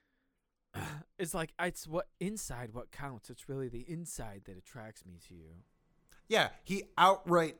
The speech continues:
Speaker 2: tells Ka-, he kisses Katherine Heigl, uh, then outright tells her that, "Well, you're not my physical type."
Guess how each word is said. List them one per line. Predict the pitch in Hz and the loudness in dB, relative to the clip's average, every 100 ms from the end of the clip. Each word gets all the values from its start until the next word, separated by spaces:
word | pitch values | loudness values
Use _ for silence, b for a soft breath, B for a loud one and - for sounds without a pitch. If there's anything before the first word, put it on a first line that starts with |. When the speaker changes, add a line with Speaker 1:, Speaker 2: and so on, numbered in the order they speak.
| - | -8
Speaker 2:
tells | - 196 202 - | 0 4 4 2
Ka-, | 180 - | -2 -6
he | 123 196 | -2 -2
kisses | - 277 277 247 190 | -2 -2 0 2 2
Katherine | 190 151 131 135 | 4 4 2 -2
Heigl, | 107 113 101 90 95 - B B - | -2 -2 -4 -4 -8 -8 B B 4
uh, | 165 190 156 147 | 8 8 6 4
then | 226 202 - | 6 4 8
outright | 175 214 180 180 175 - | 10 10 10 8 8 4
tells | 175 180 175 | 4 6 6
her | 180 | 4
that, | 160 160 151 | 4 4 6
"Well, | 165 | 6
you're | 151 180 180 | 6 4 6
not | 180 180 | 6 6
my | 170 143 | 6 4
physical | 135 - 175 185 147 143 139 117 | 4 4 6 8 6 4 2 0
type." | - 107 90 90 - | -2 -6 -8 -8 -12